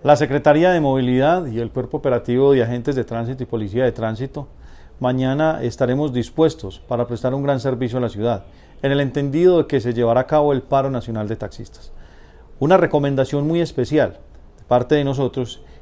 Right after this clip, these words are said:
es que evitemos al máximo mañana poder utilizar un vehículo o salir a hacer algún tipo de diligencia.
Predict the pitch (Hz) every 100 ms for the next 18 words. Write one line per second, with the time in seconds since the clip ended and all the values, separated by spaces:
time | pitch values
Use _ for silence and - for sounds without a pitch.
0 | - 131 - 160 131 117 156 160 131 117
1 | 113 135 135 - 147 123 123 147 147 123
2 | - 117 123 123 - 117 104 110 120 123
3 | 147 151 127 - 156 147 131 123 139 -
4 | - - - - - - - 117 127 127
5 | 123 123 127 120 123 113 101 104 98 -